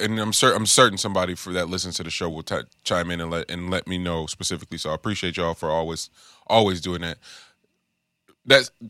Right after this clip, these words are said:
really doesn't have, I mean, it sorta impacts this part in trying to understand how the pardon w-,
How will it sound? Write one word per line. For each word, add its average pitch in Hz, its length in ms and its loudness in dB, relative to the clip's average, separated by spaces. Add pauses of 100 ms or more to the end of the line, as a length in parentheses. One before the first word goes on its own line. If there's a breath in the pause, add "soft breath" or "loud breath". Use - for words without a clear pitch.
really 117 400 2
doesn't 131 360 4
have, 131 260 4 (140)
I 143 60 6
mean, 147 180 4
it 135 60 2
sorta 156 380 6 (140)
impacts 127 420 2
this 131 160 -2
part - 360 6
in 113 100 -4
trying 117 220 4
to 113 100 0
understand 110 720 -2 (800)
how 139 160 8
the 113 100 4
pardon 120 440 8
w-, 85 160 -8